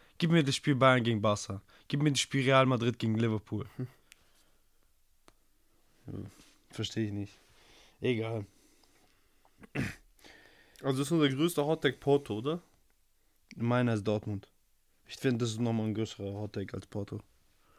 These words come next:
Speaker 1: Weil Inter ist einfach kacke momentan. Und ich glaub, die werden sich auch nicht richtig finden. Also ich kann mir einfach vorstellen, dass Porto die weghaut. Aber so viel zur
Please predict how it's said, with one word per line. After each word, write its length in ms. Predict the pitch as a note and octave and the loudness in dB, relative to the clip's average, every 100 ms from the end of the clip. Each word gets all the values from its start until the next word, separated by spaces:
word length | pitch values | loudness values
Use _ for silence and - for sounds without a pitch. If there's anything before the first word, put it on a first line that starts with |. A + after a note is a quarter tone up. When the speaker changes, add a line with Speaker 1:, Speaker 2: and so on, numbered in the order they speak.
| _ _ _ _ - | _ _ _ _ 0
Speaker 1:
Weil 260 | A2+ A2+ | 2 2
Inter 240 | A2 A#2 A2+ | 2 2 2
ist 80 | |
einfach 260 | A2 G#2 - | 0 -2 -6
kacke 280 | - G#2+ G2+ | -8 -6 -6
momentan. 480 | G2 G2+ - G#2 G#2+ _ _ _ _ _ _ _ _ - | -6 -6 -8 -10 -12 _ _ _ _ _ _ _ _ -6
Und 80 | A2+ | -6
ich 100 | G#2+ | -2
glaub, 160 | A#2 | -2
die 140 | A2 G#2 | -2 0
werden 240 | A2 A2 | 0 0
sich 200 | G2+ G2 | -4 -6
auch 60 | G2 | -6
nicht 240 | G2+ - | -6 -6
richtig 300 | G#2 - G#2 | -10 -8 -12
finden. 380 | - G#2 G#2 B2 - _ _ _ _ _ _ _ _ _ _ _ _ _ _ _ - _ _ - | -8 -8 -8 -14 -18 _ _ _ _ _ _ _ _ _ _ _ _ _ _ _ -20 _ _ -8
Also 180 | G#2+ A2 | -4 -4
ich 260 | G2+ - A#2+ G#2+ C#3 - _ _ _ _ _ _ _ _ _ - | -4 -12 -16 -16 -16 -20 _ _ _ _ _ _ _ _ _ -10
kann 160 | - B2+ | -4 -2
mir 60 | |
einfach 200 | B2 A2+ G#2+ | -2 -4 -4
vorstellen, 320 | A#2+ A#2 A2 | -6 -4 -6
dass 100 | G2 | -6
Porto 260 | A2+ G#2+ | -6 -6
die 120 | A2+ G#2+ | -6 -6
weghaut. 400 | G#2 A2 G#2 - _ _ _ - - - - - - _ - - - - - - _ _ _ _ _ _ _ _ _ _ _ _ _ - _ _ _ _ _ _ - - | -6 -8 -10 -14 _ _ _ -20 -20 -20 -20 -20 -20 _ -20 -20 -20 -20 -20 -20 _ _ _ _ _ _ _ _ _ _ _ _ _ -20 _ _ _ _ _ _ -20 -12
Aber 240 | B2+ C#3 C#3+ | -4 0 2
so 160 | D#3+ | 0
viel 140 | D3+ B2+ | -2 -4
zur 500 | C#3+ D3+ C#3+ C3 | 4 6 6 2